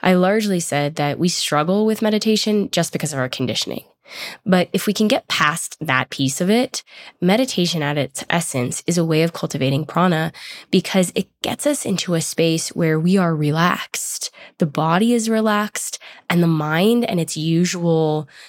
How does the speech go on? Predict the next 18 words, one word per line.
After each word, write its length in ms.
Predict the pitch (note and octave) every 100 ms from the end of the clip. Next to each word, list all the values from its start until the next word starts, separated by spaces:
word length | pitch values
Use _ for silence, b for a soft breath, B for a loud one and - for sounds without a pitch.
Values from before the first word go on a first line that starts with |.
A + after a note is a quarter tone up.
| B _ -
programming 1000 | - D3 D3+ F#3 G3+ A3 A#3+ C4 C4+ C4 B B
quiets 460 | - E3 D#3 D3 -
down 280 | C#3 C#3 C#3+
a 80 | D#3
little 240 | - -
bit. 240 | - - -
It 80 |
doesn't 240 | - - E3
go 140 | G#3+
away. 460 | A#3+ G3+ F#3+ F#3 -
It 80 | -
doesn't 260 | C3 D#3+
stop, 540 | - - B3+ E3+ E3 - B B B
but 100 | F3+
it 140 | E3 -
helps 420 | - G3+ G3+ -
us 160 | C#4 -
access 760 | F#3 F#3+ - - D3+ D#3+ -